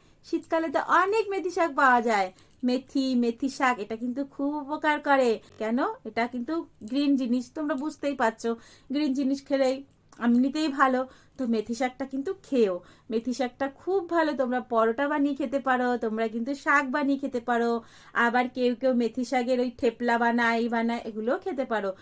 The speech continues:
মেথি শাক কেমনভাবে খেতে পারো, খুব ভালো কিন্তু। তাছাড়াও তোমরা কিন্তু মেথি ভিজিয়ে খেতে পারো। মেথি ভিজিয়ে খেলে যে জলটা আছে না, ওটা সকালবেলা খাবে, খুব ভালো হবে। এটাতে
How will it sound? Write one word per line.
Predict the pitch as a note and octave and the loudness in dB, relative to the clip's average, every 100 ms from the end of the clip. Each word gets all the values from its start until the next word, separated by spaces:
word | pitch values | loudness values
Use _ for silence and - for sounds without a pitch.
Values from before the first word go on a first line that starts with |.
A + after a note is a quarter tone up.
| - - | -20 -8
মেথি | A#3+ A#3 B3+ | -4 -4 -2
শাক | D#4+ F4+ F4 | -2 -2 2
কেমনভাবে | D4+ D#4 E4+ E4+ E4+ D#4+ | 2 2 -2 0 -2 -2
খেতে | D4+ A#3+ | -4 -4
পারো, | A#3 A3+ A3 - | -4 -4 -4 0
খুব | G#4+ G#4 C#4 | 0 2 2
ভালো | A#3 A3 G#3 | 2 2 -2
কিন্তু। | G#3 G3+ G3+ - - - | -6 -6 -8 -10 -20 -6
তাছাড়াও | G#3+ G#3 A#3 A#3 A#3 | -4 -2 0 0 0
তোমরা | A#3+ A#3 A#3+ | -2 -4 -4
কিন্তু | A#3+ D4+ C#4 | -6 -2 0
মেথি | A#3+ A3+ - C4+ A#3 | 0 -2 -4 -4 0
ভিজিয়ে | B3+ B3 D4 C#4+ | 0 0 -2 -2
খেতে | C#4 A#3+ A3 | -2 -2 -2
পারো। | G#3 G3 F#3 - _ | -2 -2 -6 -16 _
মেথি | A3+ G#3+ B3+ A#3+ | -6 -6 -2 -2
ভিজিয়ে | A#3 G3+ A#3+ A#3+ | 0 0 -2 -2
খেলে | B3 B3 C4 | 0 0 0
যে | C4+ G#3 | -2 0
জলটা | G#3+ G#3 A#3 B3+ | 0 0 0 -2
আছে | C4+ F#4+ | -2 -2
না, | F#4 - | -2 -2
ওটা | - A#3 A3+ | -4 -6 -6
সকালবেলা | G3 G#3 G#3+ A3+ A#3+ A#3 | -8 -6 -4 -2 -2 -4
খাবে, | G#3 A#3+ G#4 - - _ - | -2 0 -2 -4 -20 _ -8
খুব | C4+ C4+ A#3+ A#3 | -4 -2 -2 0
ভালো | A3+ A3+ | 2 2
হবে। | A3 G#3+ | 0 -2
এটাতে | A3+ A3+ | -4 -8